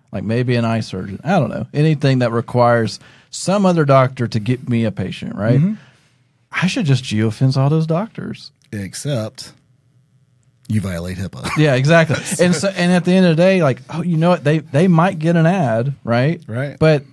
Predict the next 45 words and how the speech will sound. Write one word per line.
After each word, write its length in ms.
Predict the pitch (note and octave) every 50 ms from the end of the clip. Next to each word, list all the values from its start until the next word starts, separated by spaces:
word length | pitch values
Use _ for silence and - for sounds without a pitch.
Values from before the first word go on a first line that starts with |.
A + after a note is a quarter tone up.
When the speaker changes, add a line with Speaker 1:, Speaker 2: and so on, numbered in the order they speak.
| _ _ _ _ -
Speaker 1:
that's 280 | D#3 D#3 E3+ D#3+ - -
not 340 | D#3+ D#3+ E3 E3+ E3+ - -
how 260 | B2+ D#3 D3+ D#3+ D#3+
they're 120 | D3+ D3+
like, 180 | D3 C3+ - -
"Mm, 260 | - A3+ A#3+ F#3+ C#3 -
you 120 | - D3+ D3+
know 180 | E3 F3+ F#3
what? 240 | F#3 G3 G#3 F#3+ D3+
My 140 | D3 C#3+ C#3+
doctor 280 | D3 D#3 F3 F3+ F3
said 140 | D3 E3 D3+
I 40 | C#3+
need 140 | C3+ C#3 C#3+
an 160 | C3+ A#2+ B2
eye 140 | B2 B2+ C#3 C3+
surgeon, 520 | C3+ B2+ A#2 A#2 A2 G#2+ A2+ A2 A2+ - -
and 100 | A2 A#2
that 140 | A#2+ A#2 -
ad 240 | B2 D3 F3+ G#3
just 180 | D#3+ A#2 - -
popped 320 | - C3 C3 C3+ C3+ -
up 140 | C#3 C#3 C3
on 80 | B2 A2
my 120 | A2+ A2
phone. 260 | G2 - C3 B2+ A#2+ B2+
I 140 | C#3+ D#3+ G#3+
should 180 | A#3 - C3+ F#2+
Speaker 2:
Right. 80 | F#2
Speaker 1:
click 220 | D3 D3+ C#3+ - -
on 140 | G#2+ - -
it." 60 | - - - - - - - - -
That's, 300 | F#3+ G3 F#3+ - - - _ _ _ _ _ _ _ _ _ _ _ _ _ _ _ _ _ _ _ _ _ _ _ _ _ _
even 240 | - A#3 A3+ A#3 A3 A3
though 120 | G#3+ G#3+
that, 280 | G3+ F#3+ E3 - - C#3+
that 180 | D3+ D3 C#3
works 380 | D3+ E3 F3+ F#3+ F#3+ F#3+ - -
in 80 | E3
the 80 | D3+ D3
mindset, 480 | C#3+ D3 D3+ D#3+ E3 D3+ - D3 C3+ B2
like, 260 | A#2+ A#2+ A#2 - _ -
it 200 | C#3 C#3+ C#3 -
technically 560 | - - A#3 - - D#3+ C#3+ C3+ C#3 C3 B2
worked, 600 | A#2+ B2 D3+ E3 D3+ C3+ B2 - - - - -